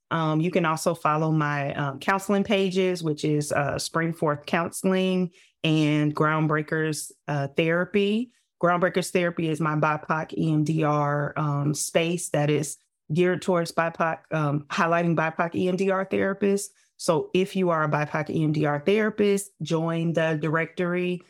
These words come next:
People are looking for you. So I have that directory ready for y'all. And then, um, also, let's see, Yanetta Spring dot com will get you to both places. So that's kinda like the landing spot for everything.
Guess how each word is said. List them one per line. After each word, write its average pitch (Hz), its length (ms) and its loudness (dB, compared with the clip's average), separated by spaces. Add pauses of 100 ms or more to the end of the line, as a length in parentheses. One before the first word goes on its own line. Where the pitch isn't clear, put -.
(200)
People 180 240 2
are 156 140 2
looking 175 260 0
for 196 200 0
you. 190 300 0
So - 140 -4
I 143 60 0
have 156 200 -2
that 160 140 -2
directory 156 460 -2
ready 160 220 0
for 165 160 -4
y'all. 160 460 0 (340)
And 160 200 2
then, 156 400 2
um, 151 540 0 (280)
also, 156 840 2 (240)
let's 151 160 -4
see, 156 100 0
Yanetta 160 320 2
Spring 165 300 0
dot 151 220 0
com 160 280 0
will 151 120 2
get 151 280 -2
you 147 320 0 (200)
to 147 80 0
both 139 260 0
places. - 560 -6
So - 360 -4 (440)
that's 156 160 0
kinda 147 260 0
like 143 220 0
the 147 100 0
landing 139 380 0
spot 139 320 -4
for 143 140 -4
everything. 147 600 -6